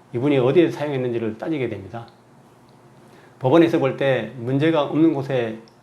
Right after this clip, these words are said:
지출하셨다고 하면 역시 문제를 삼지 않습니다. 생활비나 사업자금에 쓰셨다든가 전에 대출을 돌려막았다든가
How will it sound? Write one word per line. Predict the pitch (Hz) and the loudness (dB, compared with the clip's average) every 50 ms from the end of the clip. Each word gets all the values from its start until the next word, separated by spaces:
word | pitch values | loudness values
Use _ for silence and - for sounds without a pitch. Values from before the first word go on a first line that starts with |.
| _ _ _ _ _ _ _ | _ _ _ _ _ _ _
지출하셨다고 | - 170 165 165 - 170 156 131 - - 160 165 - 131 120 110 | -6 -6 -6 -4 -2 -2 -2 -2 -2 -4 -4 -2 0 0 0 0
하면 | 110 110 107 110 117 113 107 104 - - - - - - - - - - - - - - - - - - - - - - - - - | -2 -2 -4 -2 -2 -4 -6 -6 -8 -18 -20 -20 -20 -20 -20 -20 -20 -20 -20 -20 -20 -20 -20 -20 -20 -20 -20 -20 -20 -20 -20 -8 -2
역시 | 135 139 139 - 170 143 | -2 -2 2 4 2 4
문제를 | 131 143 175 170 160 143 127 117 | 4 2 4 4 2 0 0 -4
삼지 | 120 123 120 113 - | -4 -8 -8 -8 -8
않습니다. | 104 92 90 - - 113 110 110 110 104 - - - _ _ _ _ _ - _ - - - - - - - - - - - - - - - - - - | -12 -12 -14 -12 -8 -6 -6 -6 -8 -12 -18 -20 -20 _ _ _ _ _ -20 _ -20 -20 -20 -20 -20 -20 -20 -20 -20 -20 -20 -20 -20 -20 -20 -20 -20 -20
생활비나 | - - 143 139 135 131 139 139 139 131 120 113 113 | -6 -2 2 2 2 2 2 2 2 2 0 0 -2
사업자금에 | - - - 156 160 160 - - 139 135 135 127 120 113 | -6 -6 -4 -4 -4 -2 -2 -2 0 0 0 -2 -2 -4
쓰셨다든가 | 110 170 147 135 135 - 123 107 110 110 107 107 107 101 98 - | -4 -4 -6 -6 -6 -6 -6 -4 -4 -4 -4 -4 -8 -8 -8 -10
전에 | - 123 123 127 120 113 110 110 - | -8 -4 -2 -2 -2 -2 -4 -4 -6
대출을 | 131 120 120 - 165 156 139 135 | -6 -6 -4 -2 -2 -2 -2 0
돌려막았다든가 | - 120 120 123 120 110 107 110 113 113 - - - - _ - 120 113 107 113 110 - 110 101 104 104 104 101 - | 0 0 0 2 2 0 0 -2 -4 -8 -10 -20 -20 -20 _ -6 -4 -4 -4 -4 -6 -6 -8 -6 -6 -6 -8 -10 -12